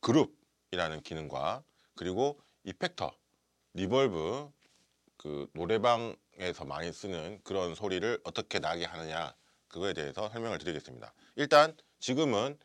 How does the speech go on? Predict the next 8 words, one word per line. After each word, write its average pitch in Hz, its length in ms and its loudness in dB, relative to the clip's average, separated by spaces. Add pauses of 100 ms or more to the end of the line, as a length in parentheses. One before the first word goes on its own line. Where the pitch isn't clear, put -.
(200)
그룹부터 - 520 0
먼저, 67 440 -8 (460)
어, 65 300 -12 (240)
설명을 104 300 -4
드릴게요. 78 540 -8 (1600)
자, 78 280 -2 (1200)
아날로그 180 460 6
편 110 600 6